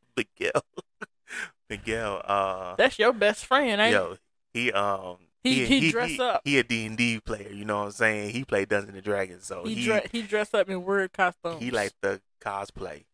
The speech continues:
Speaker 1: He like the
Speaker 2: So aside from the weird costumes, it really
Speaker 1: the one you
Speaker 2: wasn't
Speaker 1: just think is weird.
Speaker 2: anything that
Speaker 1: <laughs>
Speaker 2: stood out to me so far. He seems very quiet. He seems mellow.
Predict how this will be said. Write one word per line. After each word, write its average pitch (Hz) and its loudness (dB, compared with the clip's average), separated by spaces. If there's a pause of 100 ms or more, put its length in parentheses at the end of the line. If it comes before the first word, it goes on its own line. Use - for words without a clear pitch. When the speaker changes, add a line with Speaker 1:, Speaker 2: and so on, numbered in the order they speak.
(100)
Speaker 1:
He 110 -10
like 104 -6
the 90 -8 (240)
Speaker 2:
So - -2
aside 262 -2
from 220 -10
the 208 2
weird 214 4 (100)
costumes, 180 -2 (120)
it 185 -6
really 240 -2
Speaker 1:
the 220 -4
one 196 -10
you 196 -10
Speaker 2:
wasn't 214 2
Speaker 1:
just - -2
think 180 -14
is - -10
weird. 87 -10
Speaker 2:
anything 208 -4
that 185 0 (340)
Speaker 1:
<laughs> - -20
Speaker 2:
stood 269 4 (120)
out 214 10
to - -4
me 277 0
so - 4
far. 240 4
He 254 -2
seems 277 0
very 208 2
quiet. 185 2 (140)
He 254 -2
seems 220 -2
mellow. 180 -2